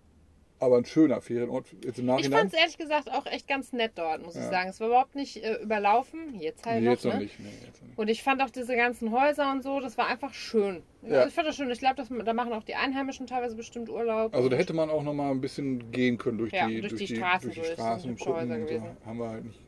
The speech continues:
Speaker 1: haben wir nur beim Rausfahren nachher,
Speaker 2: Ja.
Speaker 1: ähm, gesehen. Ähm, aber wie gesagt, vierundachtziger Sleep Score und ich fühlte mich dann heute Morgen richtig gut.
Speaker 2: Ich nicht
Speaker 1: Ja.
Speaker 2: so.
Speaker 1: Ja.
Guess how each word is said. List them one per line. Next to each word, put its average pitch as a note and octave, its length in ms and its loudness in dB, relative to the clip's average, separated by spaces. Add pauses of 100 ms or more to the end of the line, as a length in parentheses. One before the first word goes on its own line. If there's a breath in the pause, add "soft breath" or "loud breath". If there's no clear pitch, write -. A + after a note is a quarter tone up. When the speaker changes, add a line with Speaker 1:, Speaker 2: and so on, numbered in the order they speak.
(100)
Speaker 1:
haben A2+ 120 -8
wir A2+ 100 -2
nur B2+ 200 4
beim B2 360 4 (240)
Rausfahren A#2 520 2
nachher, A#2+ 320 -12 (220)
Speaker 2:
Ja. - 600 -14
Speaker 1:
ähm, G#2 360 -10 (200)
gesehen. A2 460 -10 (680 loud breath)
Ähm, B2+ 300 0
aber C3+ 140 4
wie F3+ 80 4
gesagt, E3 260 2
vierundachtziger D3+ 640 0
Sleep G3+ 220 -8
Score F3+ 320 0
und C#3+ 380 -4 (440)
ich - 180 -10
fühlte F3+ 460 -4
mich E3 180 -6
dann C#3+ 160 -4
heute C3 220 -2
Morgen F#3+ 440 0 (280)
richtig C#3 200 -10
gut. G2+ 240 -8 (560)
Speaker 2:
Ich F#3+ 140 -16
nicht F#3 160 -10
Speaker 1:
Ja. - 80 -8
Speaker 2:
so. E3 100 -12 (380)
Speaker 1:
Ja. D3 180 -8